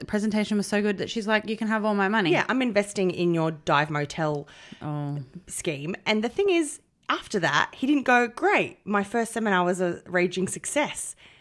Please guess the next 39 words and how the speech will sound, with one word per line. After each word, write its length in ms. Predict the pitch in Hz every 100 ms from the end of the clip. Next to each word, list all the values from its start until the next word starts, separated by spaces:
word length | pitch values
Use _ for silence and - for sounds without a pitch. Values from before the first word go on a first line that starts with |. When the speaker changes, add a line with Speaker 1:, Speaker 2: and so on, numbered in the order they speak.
| _ - -
Speaker 2:
Next 320 | 95 95 -
week, 280 | 185 165 - -
I'll 100 | 170
book 180 | 175 190
another 240 | 185 226
one 160 | 160 175
and 100 | 214
it'll 180 | 208 214
be 100 | 214
great." 280 | 294 - -
Nah, 220 | 185 131 -
it 160 | 170
was 260 | 196 185 -
just 240 | 220 185 180 170
Speaker 1:
That's 180 | 160
it. 240 | 147 - -
Speaker 2:
That's 200 | 220 -
it. 100 | -
I 100 | 190
got 180 | 190 220
what 120 | 208
I 60 | 190
needed. 440 | 185 180 175 170 - -
I 80 | 185
got 120 | 226
an 60 | 226
investor. 520 | 196 180 - 160 214 _ _ _ -
Speaker 1:
Do 80 | 214
you, 540 | 226 220 214 202 67 - -
how 160 | - 226
do 80 |
you 60 | 240
feel 220 | - 185
about 240 | 226 165 156
the 60 |
dive 240 | 139 110 123
hotel? 460 | - - - 202 - _ _ _ _ -
Speaker 2:
I 560 | 165 165 165 165 165 - _ _ _ _ _ -
have, 300 | 175 208